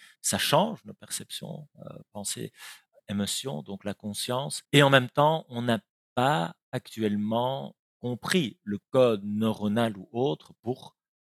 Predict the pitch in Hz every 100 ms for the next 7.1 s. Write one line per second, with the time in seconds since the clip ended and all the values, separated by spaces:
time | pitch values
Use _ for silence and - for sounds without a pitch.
0 | - 110 131 - 117 127 - 202 - -
1 | - - _ - - 110 110 110 110 120
2 | 120 - 107 98 - 110 107 104 98 98
3 | - - - _ _ - 101 98 139 143
4 | 156 175 170 _ _ _ - - - 120
5 | 113 120 - 151 170 101 98 101 127 -
6 | 107 104 113 107 92 110 107 101 - 110
7 | 101